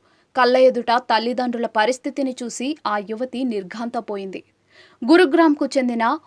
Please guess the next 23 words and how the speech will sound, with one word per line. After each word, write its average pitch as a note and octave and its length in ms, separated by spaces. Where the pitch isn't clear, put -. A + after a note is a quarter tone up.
ఓ A#3 120
యూపీఎస్సీ C#4+ 680
సివిల్స్ B3+ 520
అభ్యర్థికి A3+ 720
ఈ A3 100
పరిస్థితి A3 560
ఎదురైంది. G3+ 480
జూన్ F4 280
పదహారున C#4 680
యూనియన్ F#4 640
పబ్లిక్ B3+ 320
సర్వీస్ B3+ 420
కమిషన్ A#3 580
దేశవ్యాప్తంగా A#3 920
సివిల్స్ D4+ 580
ప్రిలిమినరీ C#4 520
పరీక్ష A#3+ 400
నిర్వహించింది. G#3+ 680
ఈ D4+ 80
ప్రిలిమినరీ D4 720
పరీక్ష B3+ 420
కోసం C4 580
గురుగ్రామ్కు B3 540